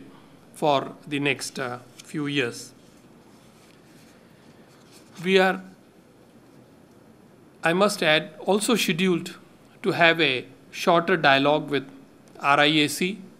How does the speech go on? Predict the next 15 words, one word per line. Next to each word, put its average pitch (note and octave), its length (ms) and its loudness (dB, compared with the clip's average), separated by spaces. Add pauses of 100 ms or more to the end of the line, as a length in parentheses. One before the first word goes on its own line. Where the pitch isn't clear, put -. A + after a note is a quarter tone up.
(760)
uh, C3+ 260 -10 (140)
and D3+ 320 0 (480)
later E3+ 460 4
I D3 140 2
would D3 180 -4
have D#3+ 160 -2
an D3+ 120 0
opportunity E3 760 2 (840)
to D3 380 -2
address, D#3 640 0 (260)
uh, C#3+ 300 -6
a D#3 100 -10
group F3+ 320 -2
of C3+ 180 -4
intellectuals C#3+ 840 -6